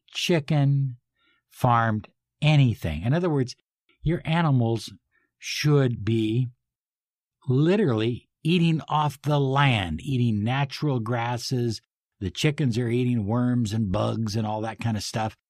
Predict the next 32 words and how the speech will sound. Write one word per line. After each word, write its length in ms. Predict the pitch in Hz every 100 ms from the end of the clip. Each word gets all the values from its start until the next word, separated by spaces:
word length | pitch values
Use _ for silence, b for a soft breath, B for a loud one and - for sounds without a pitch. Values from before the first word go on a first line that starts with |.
| _ -
That's 240 | 113 -
what 100 | 151
chickens 460 | - 156 147 123 -
eat, 320 | 190 139 - _ _ _ _ -
okay? 480 | 110 - 113 123 143 _ _ _ _
We 100 | 143
don't 220 | 185 190
want 180 | 180 175
to 120 | 135 - b b b
eat 300 | 180 180 -
chickens 520 | - 196 147 135 113
that 180 | 120 131
have 80 | 123
had 260 | 156 170 147
their 160 | 127
beaks 580 | 101 92 139 226 - -
trimmed 460 | - 147 117 127 120
so 140 | 143
they 120 | 135
can 200 | - 117
fit 280 | - 180 -
more 380 | 139 151 190 170
of 80 | 131
'em 140 | 135
in 80 | 131
a 80 | 117
cage, 720 | - 185 139 107 104 - - _ _ _ _ _ -
and 240 | 143 143
they're 160 | 135 120
fed 580 | - - 165 151 131 - _ _
this 360 | 135 147 123 - - _ _ _ _ _ _ -
hormonal 920 | - 185 165 147 170 180 156 135 120